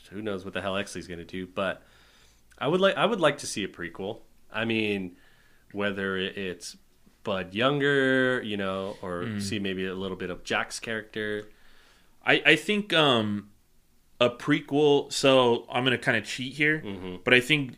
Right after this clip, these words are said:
Speaker 2: it, uh, especially because I've read the books, and, like, there's a lot of shit that goes into Jack's character and a lot of
Speaker 1: Mm-hmm.
Speaker 2: shit, uh, that goes into Bud's character. Exley is relatively young in the book too.
Speaker 1: Right.
Speaker 2: So if we did a prequel, there wouldn't be too much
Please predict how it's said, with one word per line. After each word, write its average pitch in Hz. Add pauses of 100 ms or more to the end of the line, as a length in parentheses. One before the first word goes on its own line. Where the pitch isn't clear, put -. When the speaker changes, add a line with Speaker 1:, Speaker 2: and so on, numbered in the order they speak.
(100)
Speaker 2:
it, 120
uh, 101 (720)
especially 120
because 131
I've 107
read 120
the 107
books, 113
and, 104
like, 98
there's 107
a 107
lot 104
of 107
shit -
that 110
goes 107
into 104
Jack's 101
character 110
and 101
a -
lot 101
of 101
Speaker 1:
Mm-hmm. 104
Speaker 2:
shit, 107
uh, 101
that 98
goes 107
into 104
Bud's 104
character. 123 (180)
Exley 139
is 113
relatively 113
young 110
in 127
the 123
book 131
too. 151
Speaker 1:
Right. 104
Speaker 2:
So 117
if 120
we 131
did 135
a 117
prequel, 135
there 110
wouldn't 117
be 117
too 117
much 110